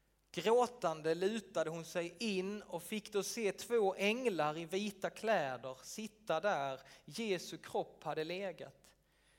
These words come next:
en vid huvudet och en vid fötterna, och de sade till henne: "Varför gråter du, kvinna?" Hon svarade, "De har flyttat bort min herre, och jag vet inte var de har lagt honom."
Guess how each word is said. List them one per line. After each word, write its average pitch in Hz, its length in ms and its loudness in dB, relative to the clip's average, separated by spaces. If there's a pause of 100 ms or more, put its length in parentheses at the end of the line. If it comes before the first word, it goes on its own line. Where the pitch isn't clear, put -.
(140)
en 190 360 4
vid 170 120 -2
huvudet 170 600 0
och 196 60 2
en 196 160 4
vid 165 120 -4
fötterna, 143 680 0
och 156 80 2
de 185 180 -2
sade 202 420 4
till 208 280 -4
henne: 170 280 -2 (300)
"Varför 214 320 8
gråter 208 680 -2
du, 139 100 -10
kvinna?" 127 500 -16 (1120)
Hon 175 160 -6
svarade, 180 560 0
"De 202 160 -2
har 214 80 4
flyttat 214 640 -2
bort - 440 2
min 196 240 -6
herre, 190 600 -2 (600)
och 175 100 -2
jag 214 120 4
vet 226 380 2
inte 240 220 -4
var 196 140 0
de 190 120 -4
har 196 120 -2
lagt 214 460 -4
honom." 131 340 -12